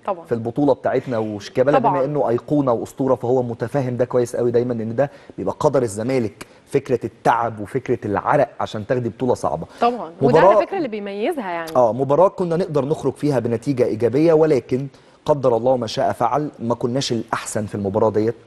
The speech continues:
Speaker 1: مظبوط.
Speaker 2: الحقيقة مش قصدي الأحسن من الطرف المنافس، ما كناش الأحسن وفقًا لقدراتنا، وفقًا ل، آه، تيم الزمالك الفترة الأخيرة تحديدًا تحت
Speaker 1: مظبوط.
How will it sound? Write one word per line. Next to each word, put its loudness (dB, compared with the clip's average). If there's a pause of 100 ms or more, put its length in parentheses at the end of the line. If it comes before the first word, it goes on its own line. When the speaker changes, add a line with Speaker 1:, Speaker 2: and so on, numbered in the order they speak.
Speaker 1:
مظبوط. -10
Speaker 2:
الحقيقة -2
مش -6
قصدي 0
الأحسن -2
من -2
الطرف -2
المنافس، -2
ما -6
كناش -4
الأحسن -2 (340)
وفقًا 0
لقدراتنا، 2
وفقًا -4
ل، 2 (380)
آه، 4
تيم 2
الزمالك 2
الفترة -6
الأخيرة -2
تحديدًا 0
تحت 0
Speaker 1:
مظبوط. -2